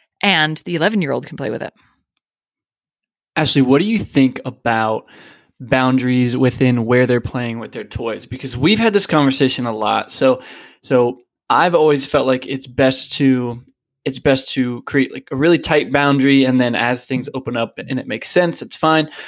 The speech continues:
Speaker 2: But basically, I've been like, "Look, I don't want toys all over our living room. I don't want toys in the kitchen. I don't want toys in all these different places." I've been trying to keep them, like, centralized.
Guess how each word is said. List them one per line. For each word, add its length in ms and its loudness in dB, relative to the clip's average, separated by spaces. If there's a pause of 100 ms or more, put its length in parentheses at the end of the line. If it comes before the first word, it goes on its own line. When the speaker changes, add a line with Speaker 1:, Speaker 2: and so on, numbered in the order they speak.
(140)
Speaker 2:
But 80 -12
basically, 400 2
I've 180 2
been 140 2
like, 240 -2
"Look, 180 -2
I 100 -6
don't 200 -4
want 180 0
toys 240 -2
all 100 2
over 140 0
our 60 2
living 200 0
room. 100 0
I 60 -2
don't 180 -4
want 160 -2
toys 260 -2
in 100 -2
the 80 -8
kitchen. 460 -2 (280)
I 80 2
don't 200 4
want 160 2
toys 320 4
in 80 0
all 80 2
these 140 0
different 260 -6
places." 480 2
I've 140 0
been 100 0
trying 200 2
to 60 4
keep 160 0
them, 160 -8
like, 260 -10 (180)
centralized. 800 -2